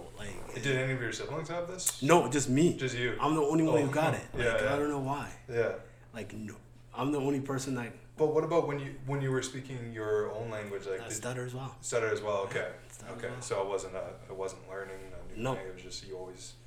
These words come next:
Speaker 2: kinda
Speaker 1: Oh,
Speaker 2: had that.
Speaker 1: how I stutter, so I just kinda
Speaker 2: Yeah.
Speaker 1: just like, oh, just, I just
Speaker 2: Yeah.
Speaker 1: I guess I just never thought about it.
Speaker 2: Yeah.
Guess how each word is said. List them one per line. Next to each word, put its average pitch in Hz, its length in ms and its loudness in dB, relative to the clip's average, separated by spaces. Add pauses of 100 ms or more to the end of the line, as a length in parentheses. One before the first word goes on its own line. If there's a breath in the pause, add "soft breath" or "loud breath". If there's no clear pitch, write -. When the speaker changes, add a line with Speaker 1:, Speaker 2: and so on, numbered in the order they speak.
(140)
Speaker 2:
kinda - 220 -10
Speaker 1:
Oh, - 60 -8
Speaker 2:
had - 160 -10
that. 90 240 -14
Speaker 1:
how 104 280 -12
I 98 60 -10
stutter, 101 460 -6
so 95 220 -10
I 98 60 -8
just - 160 -10
kinda 98 180 -8
Speaker 2:
Yeah. 95 120 -12
Speaker 1:
just - 100 -14
like, 98 140 -10
oh, 127 100 0
just, 143 220 0
I 131 100 10
just 135 320 2 (400)
Speaker 2:
Yeah. 95 120 -6 (920)
Speaker 1:
I 127 80 10
guess 127 180 6
I 127 60 2
just 117 160 -4
never 113 220 -4
thought 107 320 0
about 113 260 -6
it. 85 120 -12 (200)
Speaker 2:
Yeah. 104 220 -2